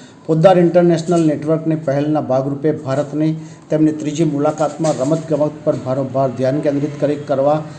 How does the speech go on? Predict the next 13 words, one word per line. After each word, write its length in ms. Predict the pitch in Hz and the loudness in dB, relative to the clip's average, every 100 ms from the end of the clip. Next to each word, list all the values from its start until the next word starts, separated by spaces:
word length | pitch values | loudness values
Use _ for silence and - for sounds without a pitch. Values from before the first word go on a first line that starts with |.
| - - | -10 0
અને 160 | 180 165 | 2 4
તેમના 360 | - 170 180 | 4 4 6
વિદ્યાર્થીઓને 720 | 135 123 156 165 165 165 165 | 4 2 4 4 4 0 2
આંતરરાષ્ટ્રીય 760 | 156 139 147 143 147 - 151 143 | 2 2 2 2 2 0 -4 -4
સ્તરે 340 | - 139 139 | -4 -4 -2
વણ-, 480 | 143 135 143 - - - - - - 127 | -2 -4 -4 -6 -14 -20 -20 -20 -8 0
વખાણાયેલા 580 | 151 190 190 185 180 165 | 0 4 6 8 6 4
ખેલાડીઓ 540 | - 143 151 160 170 | 2 2 4 4 2
અને 200 | 156 147 | 0 -2
કોચ 320 | 143 151 156 | -2 -2 -2
પાસેથી 480 | - 135 160 151 156 | 0 -2 -2 -2 -4
શ્રેષ્ઠ 440 | - 156 160 156 | -4 -2 -2 -2
વર્કશોપ 460 | 127 135 - - | -4 -4 -4 0